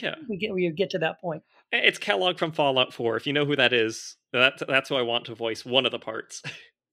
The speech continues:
Speaker 2: Yeah, well, yeah, we'll see if we can. If you're listening, you know, hey, uh, reach out.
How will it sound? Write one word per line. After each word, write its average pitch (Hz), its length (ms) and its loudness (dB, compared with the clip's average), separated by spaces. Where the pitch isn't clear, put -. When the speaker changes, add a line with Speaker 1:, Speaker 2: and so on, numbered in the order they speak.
Speaker 2:
Yeah, 202 200 -2
well, 208 320 0
yeah, 208 140 6
we'll 185 140 2
see 214 140 -4
if 180 60 -4
we 185 120 -4
can. 170 140 -2
If 156 140 -6
you're 240 120 4
listening, 208 500 2
you 226 160 0
know, 185 160 2
hey, 175 320 0
uh, 185 180 -4
reach 220 220 -2
out. 165 180 -2